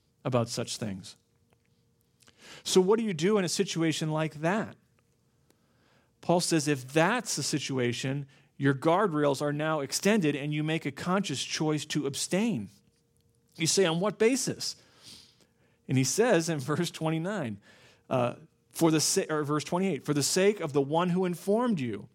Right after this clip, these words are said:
and for conscience sake." Well, whose conscience? Is it my conscience? In verse twenty-nine, he says, "No, not your conscience." Paul says, "For that other person's conscience."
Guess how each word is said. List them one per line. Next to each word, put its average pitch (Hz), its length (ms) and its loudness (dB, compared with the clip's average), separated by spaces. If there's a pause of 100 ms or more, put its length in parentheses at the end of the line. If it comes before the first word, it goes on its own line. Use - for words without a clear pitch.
(260)
and 170 240 2
for 160 140 -2
conscience 185 720 -2
sake." 117 540 0 (720)
Well, 165 120 4
whose 220 180 6
conscience? 214 500 -2 (840)
Is 120 180 -2
it 123 260 -10
my 131 220 2
conscience? 254 560 -2 (180)
In 123 120 -4
verse 135 160 2
twenty-nine, 156 420 0
he 135 60 -4
says, 120 260 -8
"No, 135 380 0 (680)
not 165 300 0
your 131 140 -2
conscience." 104 580 -8
Paul 139 260 -2
says, 120 300 -6
"For 123 220 -4
that 117 260 -6
other 135 240 -4
person's 107 480 -8
conscience." - 640 -12